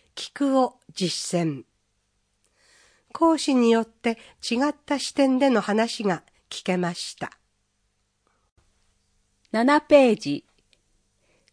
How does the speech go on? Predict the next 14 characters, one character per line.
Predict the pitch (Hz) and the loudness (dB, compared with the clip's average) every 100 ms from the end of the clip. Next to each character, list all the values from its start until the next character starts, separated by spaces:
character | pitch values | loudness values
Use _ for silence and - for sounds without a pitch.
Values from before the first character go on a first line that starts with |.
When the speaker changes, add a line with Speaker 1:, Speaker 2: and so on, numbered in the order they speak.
| _ | _
Speaker 2:
ゴ | - 277 302 | 6 8 8
ー | |
ル | 220 175 | 4 0
ズ | 143 131 - _ _ _ | -4 -12 -14 _ _ _
三、 | - - 247 247 - - _ _ - | -6 0 0 0 -8 -20 _ _ -8
十。 | 240 240 131 - _ _ _ _ _ _ _ _ _ _ _ _ - | 0 2 0 -4 _ _ _ _ _ _ _ _ _ _ _ _ -8
集 | - 294 | -4 2
ま | 294 285 | 4 6
ろ | 269 | 6
う | 208 - | 4 -2
集 | 170 220 220 | -2 -2 0
い | |
の | 208 190 | -4 -4
場。 | 180 | -6